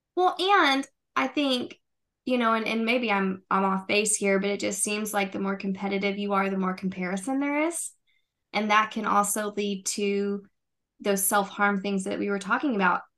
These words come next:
I mean, overworking the body,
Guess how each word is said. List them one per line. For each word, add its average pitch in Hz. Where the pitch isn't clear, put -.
I 214
mean, 208
overworking 202
the 202
body, 190